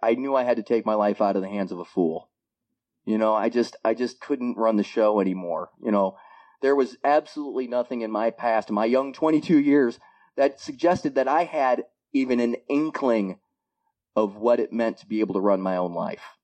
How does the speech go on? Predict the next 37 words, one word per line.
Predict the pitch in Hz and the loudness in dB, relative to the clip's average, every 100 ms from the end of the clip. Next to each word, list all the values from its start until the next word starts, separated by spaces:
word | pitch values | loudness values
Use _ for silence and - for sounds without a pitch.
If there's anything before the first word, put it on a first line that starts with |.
| _ _ _ _ | _ _ _ _
'Cause | 101 104 | -2 0
there | 131 | 2
was | 104 - | 0 0
absolutely, | 127 139 - 131 117 | 0 0 -2 -8 -6
positively | 117 - 127 117 104 113 104 95 | -6 -4 -4 -4 -10 -12 -10 -8
nothing | 98 113 135 - 135 131 - _ _ | -4 -2 -2 -4 -8 -10 -16 _ _
that | 101 | -4
I | 104 117 | 2 2
had | 120 | 4
ever | 120 120 | 2 2
done | 113 135 143 113 104 101 _ _ | 0 2 2 2 0 -6 _ _
that | 98 | -6
amounted | 101 101 104 107 101 | -2 0 2 2 0
to | 107 | -2
anything. | 98 92 82 73 - _ _ - | -4 -4 -6 -8 -10 _ _ -6
I | |
couldn't | 107 147 139 | -2 -2 -2
say, | 120 92 - _ - | -4 -4 -8 _ -2
Well, | 262 180 | 0 2
at | |
least, | 123 190 - | 0 -4 -6
you | 135 | -2
know, | 101 | -2
I | 85 _ _ _ | -2 _ _ _
got | 90 131 | 0 0
a | |
degree. | 135 - 180 147 | 0 2 4 4
Well, | 120 208 | 2 2
at | 165 | 0
least | 160 165 | -2 0
I | |
got | 156 151 | 0 0
married. | 120 139 135 95 | 0 2 2 2
Well, | 156 175 | 0 0
at | 160 | -2
least | 226 175 | -4 0
I | 151 | 2